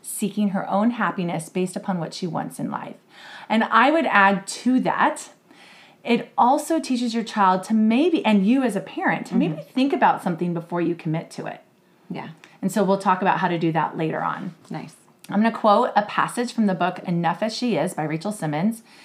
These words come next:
Speaker 1: There's a quote in that book, um, that says,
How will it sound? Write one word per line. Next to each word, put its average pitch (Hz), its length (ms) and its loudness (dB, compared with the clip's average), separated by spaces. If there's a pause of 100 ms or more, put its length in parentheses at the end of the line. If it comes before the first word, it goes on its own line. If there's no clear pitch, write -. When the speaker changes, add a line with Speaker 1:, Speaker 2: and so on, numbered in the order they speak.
(440)
Speaker 1:
There's 196 220 2
a - 60 -2
quote 202 380 0
in 233 180 6
that 185 200 2
book, 165 240 0 (260)
um, 175 580 -4 (120)
that 165 160 -4
says, 151 460 -4